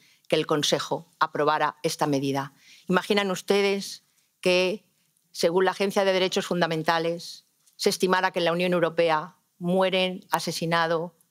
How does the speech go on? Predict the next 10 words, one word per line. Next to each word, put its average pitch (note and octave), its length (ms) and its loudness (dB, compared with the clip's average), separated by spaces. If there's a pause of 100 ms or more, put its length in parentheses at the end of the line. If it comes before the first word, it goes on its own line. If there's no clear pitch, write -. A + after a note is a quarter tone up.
(520)
un E3+ 120 -2
ciudadano D#3+ 680 0 (380)
cada D3+ 220 2
seis D3 260 0
horas, D3+ 400 0 (400)
víctima E3 680 -2 (500)
de E3+ 140 -2
una E3+ 480 0 (200)
violencia G3+ 880 -2 (160)
concreta? F3+ 680 -2